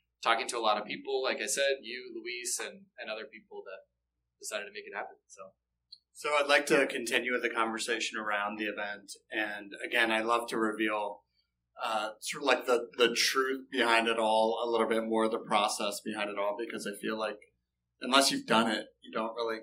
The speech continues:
Speaker 2: kind of, you aren't aware of that. So I'd love to hear if there was, like, a rock bottom moment when you were organizing, <laughs> if you wanna share, and also, like, what cha-, like, what happened that kind of pulled you out of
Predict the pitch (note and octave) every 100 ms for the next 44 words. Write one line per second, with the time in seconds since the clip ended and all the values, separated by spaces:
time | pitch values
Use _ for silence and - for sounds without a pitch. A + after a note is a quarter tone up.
0 | A2 G#2+ G#2+ G2+ A#2+ A2+ A2+ G#2+ A2+ A2+
1 | A2 A2+ - D3 C3+ - - - D#3 G#3
2 | A3+ F#3+ D3+ D#3 D3+ C#3 C3+ C3 - -
3 | - A#2+ A2 A2+ A#2+ - - A#2+ A#2 A#2
4 | A2 G#2+ G#2+ G#2+ A2+ C3 - _ _ -
5 | C#3+ C#3+ D3 D3+ D3 D3 D#3 D3+ D#3 D#3+
6 | G3 - A3+ - - - - - - -
7 | - - F3 D#3 C#3 C3+ - C3 C3+ C3
8 | B2+ - C3 B2+ B2+ - C#3+ D#3 - F#3+
9 | D#3+ C3+ A#2 A2+ - _ _ _ _ _
10 | A#2+ C3+ F#3 - - - C#3 C3+ B2+ A#2
11 | B2+ C3 - - B2 B2+ A#2+ G#2+ G#2+ G#2
12 | G2+ A#2 G#2+ G#2+ G2 _ _ _ _ _
13 | _ _ - - B2 A#2 G#2+ A2 A2+ A2